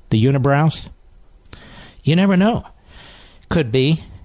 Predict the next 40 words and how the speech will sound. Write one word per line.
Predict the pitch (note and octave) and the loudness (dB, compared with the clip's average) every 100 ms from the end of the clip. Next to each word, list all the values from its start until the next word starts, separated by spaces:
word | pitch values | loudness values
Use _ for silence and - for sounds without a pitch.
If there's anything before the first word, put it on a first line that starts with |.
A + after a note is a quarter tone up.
| - - _ | -20 -20 _
And | - F3+ | -2 0
also, | F3+ G3 A3+ - E3 D3+ E3 | 0 0 2 0 0 2 0
uh, | - C#3+ C3+ C3 D#3 | 0 2 2 0 -2
numerous | G3 D#3 D3 - | 0 2 2 0
other | D3 C3 | 0 0
things | - A#2+ G2+ | 0 0 0
here, | - A2+ | 0 0
too. | G2 - C3+ G#2 G#2 - - | 0 0 2 2 0 -6 -6
I'm | A2+ | -2
looking | B2+ C3 | 0 0
right | A#2 A#2+ | 0 0
here | F#2+ B2+ | 0 0
what | A2 | 2
I | G#2 | 0
pulled | G2 B2+ A2+ | 0 0 0
aside. | G2+ - A#2 G#2 - - - | 0 0 2 0 -2 -8 -2
Yes! | F#3+ A#3 E3 - - - - _ - - - - - | 0 0 -2 -6 -8 -10 -18 _ -20 -20 -20 -12 -4
Did | D3 | 0
you | A3+ | 2
see | C#4 - B3+ | 2 2 2
the | G#3 F#3 | 2 2
interview | F#3+ F#3 F#3 | 2 2 0
Sunday | - E3+ D#3+ E3 D#3 - - | 0 0 2 2 0 -4 -4
I | C#3 | 0
had | C3 C#3 B2+ | 2 2 0
with | A#2+ | 0
Sidney | - C3 B2+ | 0 0 0
Powell? | A#2+ C3 A#2 A#2 - - - - - - - - - - - - - - - - - - - - | 0 0 2 0 -2 -14 -20 -20 -20 -20 -20 -20 -20 -20 -20 -20 -20 -20 -20 -20 -20 -20 -16 -4
That | E3 | 0
was | G#3+ | 0
a | E3 | 2
hell | C#3+ F3 | 2 0
of | D#3 | 0
an | C3+ | 0
interview | C3+ G2+ F2+ F2+ - - - - - _ _ - _ _ - | 0 0 0 -2 -8 -20 -20 -20 -20 _ _ -20 _ _ -2
on | A#2+ | -2
the | |
Fox | G#2+ C#3 B2+ - | 0 0 0 0
News | C3 B2+ | 0 0
Channel, | - A2+ G2+ A#2 | 0 0 2 0